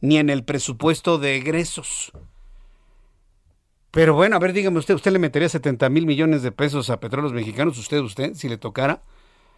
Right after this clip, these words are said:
¿Cuál va a ser el beneficio en el corto plazo para la sociedad mexicana? Sí, tal vez esos setenta mil millones de pesos pueden ayudar a las em-, a las micro y medianas empresas, micro, pequeñas y medianas empresas,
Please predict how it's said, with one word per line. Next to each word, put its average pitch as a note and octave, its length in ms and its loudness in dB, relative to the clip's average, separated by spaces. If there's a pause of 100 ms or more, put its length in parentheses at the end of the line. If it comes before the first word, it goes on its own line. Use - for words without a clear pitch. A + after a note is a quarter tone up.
(1040)
¿Cuál F#3 180 6
va G3 40 6
a F3 40 2
ser G#3 140 2
el G3+ 140 2
beneficio D3+ 500 0
en E3+ 80 4
el C#3 80 0
corto D#3+ 320 2
plazo D#3 420 0 (100)
para A#3+ 380 8
la G#3+ 120 2
sociedad C#3 360 -4
mexicana? G#2+ 560 -8 (460)
Sí, - 320 -20 (160)
tal C#3+ 140 0
vez C#3+ 100 -4
esos C3+ 140 -8
setenta B2+ 360 -2
mil C#3 140 -2
millones C#3 480 -4 (420)
de C#3+ 140 0
pesos D#3+ 320 0
pueden D#3+ 240 2
ayudar C3 460 0
a - 20 -2
las C#3+ 220 0
em-, A2 160 -10
a B2 80 -10
las A2+ 200 -8
micro F#3+ 360 2
y F#3+ 60 2
medianas B2+ 480 -2
empresas, C3 520 -8
micro, G3 380 2
pequeñas B2+ 360 -2
y B2 40 -4
medianas A2 340 -6
empresas, - 520 -14